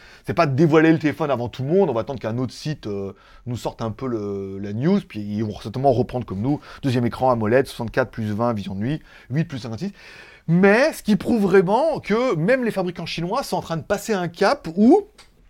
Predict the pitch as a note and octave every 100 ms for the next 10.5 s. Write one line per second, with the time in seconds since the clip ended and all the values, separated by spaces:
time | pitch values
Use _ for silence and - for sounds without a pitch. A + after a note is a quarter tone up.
0 | - - - - - D3 E3+ D4+ D4+ G3+
1 | - F#3 A#3+ A3 - F#3+ F#3 C3+ C#3 B2
2 | - F#3+ - F3 E4 E4+ F#3 A3+ G4 -
3 | - F3 D3 - G3 F4+ G3+ G#3+ F4+ F4+
4 | A3+ - - C3+ A#2+ F3 F3+ C#3+ - C3
5 | - A2+ - A3+ - B2+ - F#3 - -
6 | - - A3+ A3+ - - C#3+ D3 C#3+ -
7 | D#3 C3+ A2+ C#3 C3+ A#2+ A2 - C#3 C#3+
8 | B2 B2+ B2 F3 E4 F3+ D3 A3+ F#3 -
9 | A2+ A2+ A#2+ B3 E4 - _ _ _ -
10 | - C#3 F3 G3 A#3+